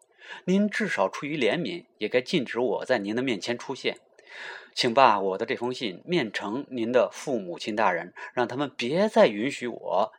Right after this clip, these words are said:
进您的大门。只要您高兴，您可随意地把我撵走。您怎么待我，我都能忍受，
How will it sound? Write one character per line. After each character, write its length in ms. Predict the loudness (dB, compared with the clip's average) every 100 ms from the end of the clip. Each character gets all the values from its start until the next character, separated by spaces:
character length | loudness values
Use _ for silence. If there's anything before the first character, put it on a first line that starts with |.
| -6
进 220 | -4 -4
您 140 | -2
的 80 | -4
大 220 | 4 4
门。 240 | 4 -4 -12
只 140 | 0 4
要 80 | 4
您 140 | 6
高 160 | 6 6
兴， 240 | 4 -4 -10 -16 0
您 200 | 4 4
可 180 | 2 -4
随 380 | -6 -6 -2 -2
意 220 | 0 0
地 80 | 4
把 160 | 2
我 60 | 2
撵 200 | -4 -2
走。 260 | -2 -4 -10 _ 0
您 180 | 2
怎 220 | 4 2 0
么 120 | 2
待 220 | 2 2
我， 220 | 0 -6
我 180 | -2 -2
都 120 | 0
能 140 | 0 -2
忍 160 | -4
受， 260 | 0 2 2